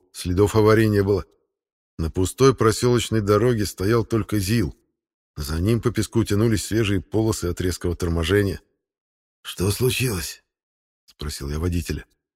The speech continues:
«Кабан проклятый! Прямо на дорогу выбежал! Я тормознул, а ты головой в стекло! Хрясь!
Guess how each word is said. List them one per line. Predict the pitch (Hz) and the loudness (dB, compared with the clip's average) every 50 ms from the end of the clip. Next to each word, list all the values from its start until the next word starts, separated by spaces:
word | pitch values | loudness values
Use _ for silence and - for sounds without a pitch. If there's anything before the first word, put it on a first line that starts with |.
| _ _ _ - | _ _ _ 0
«Кабан | - 156 156 147 151 180 180 165 139 | 2 2 4 4 6 6 6 4 4
проклятый! | - 123 143 - 151 156 147 127 - 107 95 - - - | 2 2 2 4 4 6 4 4 4 2 -2 -4 -4 -2
Прямо | - 175 190 185 175 | 2 4 4 6 6
на | 175 170 | 6 8
дорогу | 170 175 170 165 151 147 151 | 8 8 8 8 6 6 6
выбежал! | 151 147 127 131 107 98 76 69 - _ _ _ _ _ _ _ _ _ _ _ - | 4 4 4 4 2 0 -2 -6 -10 _ _ _ _ _ _ _ _ _ _ _ -2
Я | - - - | 0 2 2
тормознул, | - 170 156 165 170 165 147 185 190 170 | 4 4 4 6 4 6 6 6 6 6
а | 143 135 | 6 4
ты | - 170 | 2 2
головой | 143 156 165 160 175 175 | 4 4 6 6 6 4
в | - | 4
стекло! | - 180 - 147 160 165 151 - | 4 2 2 4 4 4 4 2
Хрясь! | - - 185 196 190 - - - | 2 2 4 4 4 2 -2 -6